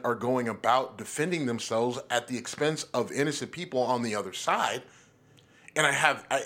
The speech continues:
and I'm going to fucking criticize that because I'd be insane not to. At least I, I think so. When you're watching innocent people, women, children, shit get killed,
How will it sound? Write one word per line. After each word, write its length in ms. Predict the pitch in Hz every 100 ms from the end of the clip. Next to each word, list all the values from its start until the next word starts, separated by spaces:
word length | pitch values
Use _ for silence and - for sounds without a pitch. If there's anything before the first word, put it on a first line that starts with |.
| 147
and 120 | 143
I'm 140 | 143
going 240 | 131 156 185
to 60 |
fucking 300 | - 160 131
criticize 580 | 117 208 226 - 110 95
that 220 | 107 123 135
because 340 | 127 131 123 123
I'd 180 | 127
be 100 | 131
insane 480 | 131 123 131 123 117 - - -
not 280 | 151 226 -
to. 180 | 120
At 80 | 104
least 180 | 175 -
I, 200 | 123 127 -
I 140 | 180
think 240 | 254 87 -
so. 320 | - 87 151 - - - - -
When 100 | 147
you're 80 | 135
watching 300 | 156 156 143
innocent 320 | 147 - 135
people, 280 | 165 165 151
women, 260 | 127 156
children, 300 | 139 156 147
shit 260 | 123 165 131
get 180 | 131 -
killed, 500 | - 247 240 190